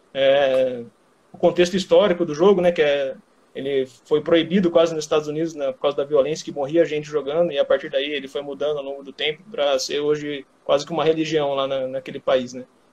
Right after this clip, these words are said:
Então, tudo isso é algo que a gente pode tocar dentro do,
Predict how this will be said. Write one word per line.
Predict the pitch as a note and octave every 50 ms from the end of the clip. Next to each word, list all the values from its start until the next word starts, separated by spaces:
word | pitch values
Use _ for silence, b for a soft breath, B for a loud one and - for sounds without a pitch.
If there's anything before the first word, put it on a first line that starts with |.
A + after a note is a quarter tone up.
| _ _
Então, | - - - - D#3 F3 F#3 F3 D#3+ D3+ C#3+ C#3 _
tudo | - E3+ F3 F3+ F3
isso | D#3+ F3 F#3 -
é | F3+ E3+ E3+ E3+ E3+
algo | D#3+ D3 D3+ D#3 D#3
que | E3
a | D#3
gente | D#3 - -
pode | - D3 C#3 C#3+ D3+ - _ _ _ -
tocar | - D#3 D3+ - D3 C#3+ C#3+ D3 D3 _ -
dentro | C#3+ D3 D3+ D3+ D#3+ D3
do, | D3+ D3+ D3+ D3 C#3+ C#3+ C#3 C3 C3 B2+